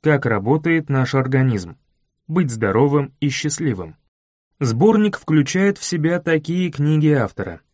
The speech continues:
как «Химичит наш организм», «Принципы правильного питания», «Разумный биохакинг Homo sapiens», «Физическое тело и его законы»,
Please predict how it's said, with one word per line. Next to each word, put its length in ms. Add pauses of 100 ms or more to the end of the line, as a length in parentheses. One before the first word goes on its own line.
(120)
как 260
«Химичит 540
наш 220
организм», 680 (320)
«Принципы 480
правильного 480
питания», 580 (460)
«Разумный 600
биохакинг 760 (100)
Homo 200
sapiens», 600 (240)
«Физическое 720
тело 320
и 160
его 240
законы», 480